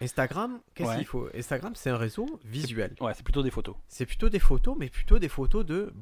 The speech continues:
Speaker 1: bonne qualité.
Speaker 2: D'accord.
Speaker 1: Euh, donc, euh, si je veux promouvoir ma date du vingt-sept mai,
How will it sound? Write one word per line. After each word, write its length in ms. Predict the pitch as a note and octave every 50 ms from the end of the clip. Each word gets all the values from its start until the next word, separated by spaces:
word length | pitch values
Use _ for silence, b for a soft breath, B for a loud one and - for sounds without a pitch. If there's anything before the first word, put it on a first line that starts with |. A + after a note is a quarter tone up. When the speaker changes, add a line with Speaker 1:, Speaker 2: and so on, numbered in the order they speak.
| G#2 G#2
Speaker 1:
bonne 220 | - G3+ G#3 G#3 F3+
qualité. 460 | - D#3 C3+ B2 A2 - G2 F#2 F#2 - _ _ _ _ -
Speaker 2:
D'accord. 460 | G#2+ F#2+ - - F2+ G#2 - - _ _ _ _ _ _ _ _ _ _ _ _ _ -
Speaker 1:
Euh, 880 | G2 G2 G2+ G2 G2 G2 G2+ G2+ G2 F#2 F#2 F2 E2 D#2+ D#2 D2+ - D2 A#1+ - _ _ _ -
donc, 260 | G#2+ A#2 A2 - -
euh, 100 | A2+ G#2
si 180 | - - F3+
je 100 | C#3+ D#3
veux 80 | D3+ D3
promouvoir 480 | - - C3+ B2 A#2 A2 A#2 B2+ A#2 A2
ma 120 | G#2+ G#2
date 260 | G2+ A#2+ A#2 G#2+ - G#2
du 220 | F#2+ - G#2 F#2+
vingt-sept 420 | F2 G2 F#2 F2+ - A#2 A#2 -
mai, 240 | F#3 G3 A#3 B3+ B3+